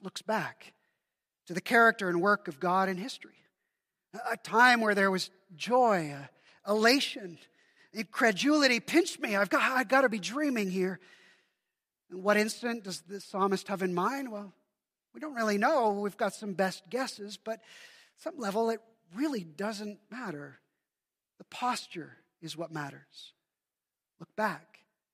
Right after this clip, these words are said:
the character and work of God in history. The follower of Jesus is invited to look back to Emmanuel, God with us, God come to us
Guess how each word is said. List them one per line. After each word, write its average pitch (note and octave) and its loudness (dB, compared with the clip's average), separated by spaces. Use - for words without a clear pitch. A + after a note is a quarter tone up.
the D#3 -20
character G3 -2
and D#3+ -6
work F3+ -4
of D#3 -12
God F3+ -4
in D#3+ -8
history. - -18
The - -20
follower A#3 4
of E3+ -2
Jesus A3 -2
is F#3 -10
invited G3 2
to - -16
look F#3+ -10
back G#3+ -6
to G3+ 0
Emmanuel, G#3 4
God G#3 6
with A#3+ 6
us, G3 2
God A3+ 4
come B3+ -4
to G3+ -4
us F#3+ -2